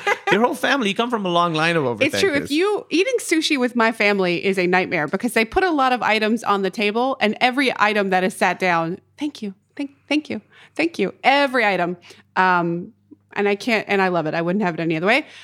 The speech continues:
Speaker 1: "I keep a happy emotional state and spread hope." Now go fuck yourself. That's not gonna be <laughs> happening.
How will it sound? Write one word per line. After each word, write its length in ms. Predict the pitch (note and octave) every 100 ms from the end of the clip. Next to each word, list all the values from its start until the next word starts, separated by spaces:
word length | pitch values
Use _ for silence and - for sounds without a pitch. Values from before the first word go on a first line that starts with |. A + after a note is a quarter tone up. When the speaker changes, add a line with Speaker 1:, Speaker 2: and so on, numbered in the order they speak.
| - _
Speaker 1:
"I 120 | A3 B3
keep 320 | - F4 F4+
a 40 |
happy 460 | C4+ D4 E4+ - F#4
emotional 480 | C#4 C4 C#4+ - A#3+
state 340 | G#3 - A3 -
and 140 | G#3
spread 240 | - G#3+
hope." 260 | A3 F#3+ -
Now 120 | B3+
go 160 | C4 D#4
fuck 260 | - G3 -
yourself. 340 | F#3 D#3+ -
That's 200 | A3 G#3+
not 140 | G#3 F3
gonna 140 | E3+
be 100 | E3+
<laughs> 120 | G#3+
happening. 380 | D4 - E4+ G#4